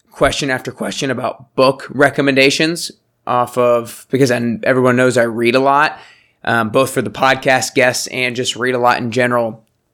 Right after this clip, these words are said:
And a lot of the things that I read are things that I'm learning something from, like a specific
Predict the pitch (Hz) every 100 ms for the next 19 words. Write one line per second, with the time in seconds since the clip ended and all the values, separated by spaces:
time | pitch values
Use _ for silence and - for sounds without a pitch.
0 | - 131 127 123 120 - _ _ - _
1 | _ - 139 135 175 226 196 190 185 160
2 | 160 139 123 123 139 139 135 - 127 120
3 | 123 120 117 - _ _ _ _ _ _
4 | _ - 180 175 151 147 123 120 131 139
5 | 156 151 175 156 165 160 170 165 170 147
6 | - - - 131 151 - 131 - -